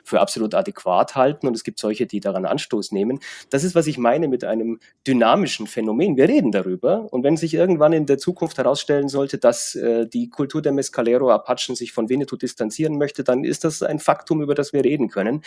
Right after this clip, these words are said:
Wir können aber nicht hinnehmen, dass eine kleine Gruppe von nicht legitimierten selbsternannten Anwälten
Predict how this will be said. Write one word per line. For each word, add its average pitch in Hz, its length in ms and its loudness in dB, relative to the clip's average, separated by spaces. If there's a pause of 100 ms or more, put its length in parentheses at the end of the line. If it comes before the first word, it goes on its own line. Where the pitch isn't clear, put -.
(240)
Wir 107 100 -2
können 135 180 0
aber 123 140 2
nicht 110 180 -4
hinnehmen, 120 400 2
dass 110 160 0
eine 104 160 -2
kleine 107 320 0
Gruppe 135 400 0 (340)
von 101 380 -2
nicht 165 280 2
legitimierten 95 1000 -2 (380)
selbsternannten 120 1040 0
Anwälten 135 880 0